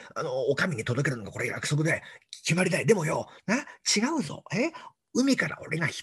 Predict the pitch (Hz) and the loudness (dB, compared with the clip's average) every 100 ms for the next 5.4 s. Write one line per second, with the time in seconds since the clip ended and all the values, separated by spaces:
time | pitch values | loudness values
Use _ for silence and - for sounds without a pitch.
0 | _ - 214 220 240 208 123 - 135 156 | _ -4 -2 2 2 2 0 0 0 2
1 | 180 160 123 110 - - 90 90 - - | 2 2 0 -2 -4 -4 -4 -6 -10 -18
2 | - - 247 185 160 226 _ - 143 127 | -18 -6 -4 -2 -4 -8 _ -8 -6 -4
3 | - 196 170 180 202 196 117 117 - 131 | -4 -2 -2 0 0 0 0 -2 -2 0
4 | 170 202 151 120 - 147 156 165 120 123 | 2 2 2 0 0 0 2 2 0 -4
5 | 143 143 - 90 | -4 -6 -8 -10